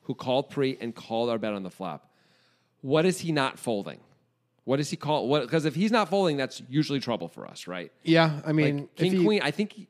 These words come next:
Speaker 1: if we call, is he gonna call with king, queen?
Speaker 2: I think so.
Speaker 1: I think so, too.
Speaker 2: Which is why I advocate for a shove if we're gonna put more money in this pot.
Speaker 1: Mm.
Speaker 2: How often does Scott Ball have a monster here that he can actually call a shove with?
Speaker 1: What can he call with besides pocket fives?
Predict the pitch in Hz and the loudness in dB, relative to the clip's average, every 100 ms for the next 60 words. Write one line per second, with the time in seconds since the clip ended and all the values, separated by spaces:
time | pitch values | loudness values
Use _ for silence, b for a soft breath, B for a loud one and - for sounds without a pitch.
0 | 175 170 170 180 240 233 220 202 156 180 | -2 -2 -4 -2 -4 -2 0 0 -2 -2
1 | 175 165 147 160 - 175 160 175 208 - | -4 -4 -6 -6 -6 -8 -8 -6 -8 -8
2 | 151 139 123 131 120 - - - 104 - | -8 -6 -2 2 0 -2 -10 -14 -14 -12
3 | 90 - 76 - 160 170 151 131 131 151 | -14 -12 -12 0 2 4 2 4 6 6
4 | 156 123 131 131 120 - 127 120 120 113 | 6 4 2 2 0 -4 -6 -6 -2 -2
5 | 104 147 143 101 104 104 113 107 120 107 | -2 0 0 0 -4 -10 -8 -8 -6 -4
6 | 101 98 95 92 90 - 101 85 104 98 | -2 -2 -4 -6 -8 -6 -6 -4 -8 -8
7 | 92 160 190 139 147 151 127 113 139 123 | 0 6 6 6 2 0 0 0 -2 -2
8 | - 123 113 117 110 104 98 104 - 95 | 2 2 2 0 -2 -2 -2 -4 -6 -6
9 | 98 98 101 110 104 - 107 - 101 98 | -4 -4 -4 -4 -6 -4 -6 -2 -2 -2
10 | 95 87 82 143 135 151 147 147 147 123 | -4 -6 -2 -2 0 -2 -2 0 0 -2
11 | 120 117 - 113 107 - 101 87 - - | -4 -6 -6 -8 -8 -10 -8 -8 -10 -20